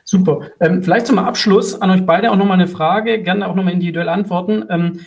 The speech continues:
du hast ja gerade selber nochmal gesagt, Fabian, so Zeithorizont fünf bis zehn Jahre und vorher hattest du gesagt, was sind Themen, mit denen ihr heute oder die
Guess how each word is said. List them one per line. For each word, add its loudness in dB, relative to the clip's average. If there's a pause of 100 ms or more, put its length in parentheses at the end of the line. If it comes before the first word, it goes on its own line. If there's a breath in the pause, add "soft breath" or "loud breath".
(140)
du -8
hast -2
ja 0
gerade -2
selber -4
nochmal -2
gesagt, -4
Fabian, -6
so -10
Zeithorizont -8
fünf -6
bis -12
zehn -6
Jahre -4
und -6 (100)
vorher -4
hattest -6
du -10
gesagt, -8
was -6
sind -8
Themen, -6
mit -4
denen -6
ihr -4
heute -6
oder -8
die -10